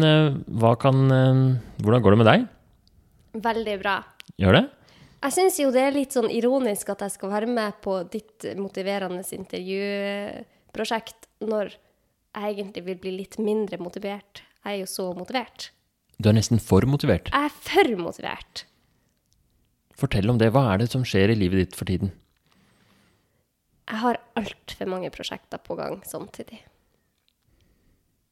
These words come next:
Speaker 1: Fortell mer.
Speaker 2: <laughs> Ok. Nei, jeg driver podcast. Jeg skriver bok. Jeg jobber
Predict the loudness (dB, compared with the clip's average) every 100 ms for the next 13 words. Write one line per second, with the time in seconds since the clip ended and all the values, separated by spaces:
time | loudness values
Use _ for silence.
0 | _ _ _ _ _ _ _ _ _ _
1 | _ _ _ _ _ _ _ _ _ _
2 | -20 -20 -20 _ _ -6 -2 -2 -4 -8
3 | -16 -18 -14 -6 0 0 0 -4 -8 -10
4 | -10 -12 -20 -20 -20 _ -4 -4 -6 -4
5 | -4 -6 -6 -4 -6 -8 -12 -6 -4 -4
6 | -6 -18 -20 _ _ _ _ _ _ _
7 | _ _ -16 -14 -14 -12 -12 -14 -18 -20
8 | _ _ _ _ _ _ _ _ _ _
9 | _ _ _ _ _ -12 -10 -12 -16 _
10 | _ -10 -8 -8 -10